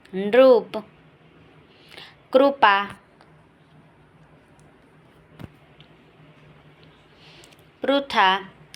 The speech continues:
અમૃત, આકૃતિ. આ શબ્દો લખાઈ ગયા પછી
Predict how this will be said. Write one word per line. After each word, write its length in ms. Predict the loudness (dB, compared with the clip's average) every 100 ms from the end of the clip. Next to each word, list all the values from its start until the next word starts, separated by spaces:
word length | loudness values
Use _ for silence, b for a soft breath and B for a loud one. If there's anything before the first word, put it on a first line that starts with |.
| -10
અમૃત, 540 | -2 0 2 2 0 -2 -20 -20 _ -20 -6
આકૃતિ. 600 | -6 -6 -6 -8 -6 -14 -16 -20 -20 -20 -20 _ _ _ -20 -20 -20 -20 -20 -20 _ _ _ _ _ _ _ _ _ _ _ _ _ _ _ _ _ _ _ _ _ _ _ _ _ _ _ _ _ _ _ _ _ _ _ -10
આ 160 | -8
શબ્દો 360 | -4 -4 -2 -2
લખાઈ 360 | -4 -6 -8
ગયા 200 | -4 -4 -2
પછી 540 | -6 -6 -8 -6 -8